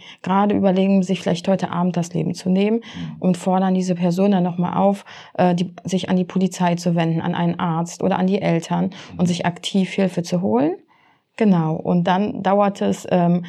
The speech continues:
Speaker 1: acht, maximal achtundvierzig Stunden, bis der junge Mensch, der, äh, quasi, äh,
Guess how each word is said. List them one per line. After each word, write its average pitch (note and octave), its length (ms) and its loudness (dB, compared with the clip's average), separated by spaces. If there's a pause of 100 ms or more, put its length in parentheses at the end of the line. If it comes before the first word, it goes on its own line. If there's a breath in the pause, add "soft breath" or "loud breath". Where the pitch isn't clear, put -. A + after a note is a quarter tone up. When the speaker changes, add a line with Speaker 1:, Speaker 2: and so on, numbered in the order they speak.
(160 loud breath)
Speaker 1:
acht, G3+ 200 -4 (280)
maximal G#3 640 0
achtundvierzig F#3+ 580 -4
Stunden, A#3+ 340 2
bis G3+ 220 -2 (360 loud breath)
der F#3 80 6
junge F#3+ 240 6
Mensch, F#3 420 2
der, F3 840 2
äh, - 40 -20 (200 loud breath)
quasi, E3+ 520 0
äh, E3+ 340 0